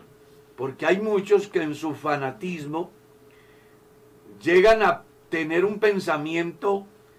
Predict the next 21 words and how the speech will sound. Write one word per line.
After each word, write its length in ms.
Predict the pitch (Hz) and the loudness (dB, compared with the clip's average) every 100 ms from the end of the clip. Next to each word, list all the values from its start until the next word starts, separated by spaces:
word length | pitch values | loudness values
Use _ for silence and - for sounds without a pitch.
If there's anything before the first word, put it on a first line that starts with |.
| _ - _ _ _ _ - | _ -20 _ _ _ _ 0
tan 340 | 170 170 156 | 2 2 -2
cerrado 880 | 143 151 139 151 175 185 208 214 - _ _ _ - | -6 -6 -4 0 2 6 6 4 -2 _ _ _ -10
y 160 | 175 | -8
tan 260 | 175 165 156 | -4 -4 0
lejos 240 | 156 185 | 2 4
de 120 | 185 190 | 4 4
la 100 | 170 | 4
realidad 640 | 160 147 147 147 143 185 - _ _ _ _ _ - | 0 -2 -2 0 0 -4 -10 _ _ _ _ _ -10
que 160 | 139 | -2
ha 160 | 135 147 | 0 2
llevado 760 | 147 185 180 175 170 185 180 143 | 2 4 6 6 6 6 2 2
a 100 | 135 | 0
determinados 800 | 131 139 135 135 139 147 175 170 | -2 -4 -4 -6 -2 2 2 0
líderes 540 | 175 180 175 - - _ _ - _ _ | 2 2 2 -2 -14 _ _ -20 _ _
tomar 380 | - 143 143 151 | -4 -2 -2 0
decisiones 1000 | 180 180 147 123 160 160 165 170 - - _ - _ - - - - | 2 2 -4 -6 -4 -2 -4 -8 -12 -20 _ -20 _ -20 -20 -20 -4
tan 260 | 139 139 | -4 -2
graves 500 | 135 156 156 175 170 | -2 0 2 2 0
como 320 | - 143 135 | -6 -6 -6
suicidios 520 | 127 135 123 165 175 175 | -8 -10 -10 -4 -4 -4
colectivos. 580 | 147 127 233 240 139 | -8 -8 -8 -8 -8